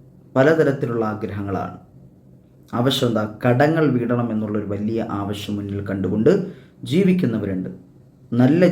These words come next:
ജോലി ലഭിക്കണമെന്ന് ആഗ്രഹമുള്ള ആളുകൾ, നല്ല ഇണയെ ലഭിക്കണമെന്ന് ആഗ്രഹമുള്ള ആളുകൾ,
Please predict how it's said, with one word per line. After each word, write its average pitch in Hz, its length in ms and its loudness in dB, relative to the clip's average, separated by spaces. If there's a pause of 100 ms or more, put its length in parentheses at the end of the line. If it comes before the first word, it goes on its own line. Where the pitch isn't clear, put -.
(140)
ജോലി 170 360 4
ലഭിക്കണമെന്ന് 117 640 -2
ആഗ്രഹമുള്ള 101 520 -6
ആളുകൾ, 95 300 -6 (480)
നല്ല 156 220 6 (160)
ഇണയെ 185 320 4
ലഭിക്കണമെന്ന് 131 640 2
ആഗ്രഹമുള്ള 101 440 -8
ആളുകൾ, 92 300 -6